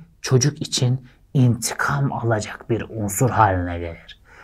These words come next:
Çünkü çocuk dışarıyı da görüyor. Farklı bakış açılarını da görüyor. Farklı yaklaşımları da görüyor. Ondan dolayıdır ki çocuk bu süreçte, e, yavaş yavaş aileden uzaklaşmaya başlar.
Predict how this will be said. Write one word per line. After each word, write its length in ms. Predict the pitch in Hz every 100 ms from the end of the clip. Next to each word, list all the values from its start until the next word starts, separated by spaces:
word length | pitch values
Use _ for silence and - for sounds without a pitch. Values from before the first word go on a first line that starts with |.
| -
Çünkü 340 | - 151 131
çocuk 320 | - 110 101 -
dışarıyı 380 | - 117 107
da 60 | 104
görüyor. 540 | 92 - - - - _ - - - -
Farklı 400 | - 127 - 127
bakış 260 | 131 -
açılarını 460 | - - 123 117 117
da 60 | 101
görüyor. 560 | 92 87 85 - - _ _ _
Farklı 340 | - - - 147
yaklaşımları 680 | 117 - 113 117 110 104
da 80 | 98
görüyor. 520 | 92 90 87 - - _ _ - - - -
Ondan 460 | 139 131 208 262
dolayıdır 540 | 175 165 160 156 262 -
ki 320 | 202 220 220 - - _
çocuk 440 | - 127 120 190 - - _
bu 100 | 143
süreçte, 680 | 190 208 156 - - 196 226 - - - _ -
e, 60 | 135
yavaş 580 | 123 123 131 180 -
yavaş 260 | 170 170 214 -
aileden 560 | 123 117 110 107 117 -
uzaklaşmaya 840 | - - - - - - 101 98 101
başlar. 580 | 90 - - - -